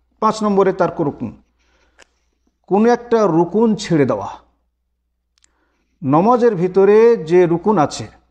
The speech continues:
নামাজের যতগুলো রুকুন, চোদ্দটি রুকুন আছে। এর আগে আলোচনা করেছিলাম একটি, আহ, লাইভে, যে নামাজের রুকুন,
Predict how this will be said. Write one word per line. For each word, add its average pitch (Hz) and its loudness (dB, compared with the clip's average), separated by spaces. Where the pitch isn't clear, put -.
নামাজের 170 0
যতগুলো 180 2
রুকুন, 147 0
চোদ্দটি 180 0
রুকুন 175 -2
আছে। - -8
এর 156 2
আগে 175 2
আলোচনা 175 0
করেছিলাম 175 0
একটি, 175 0
আহ, 143 -2
লাইভে, 151 0
যে 135 -4
নামাজের 185 0
রুকুন, 180 -2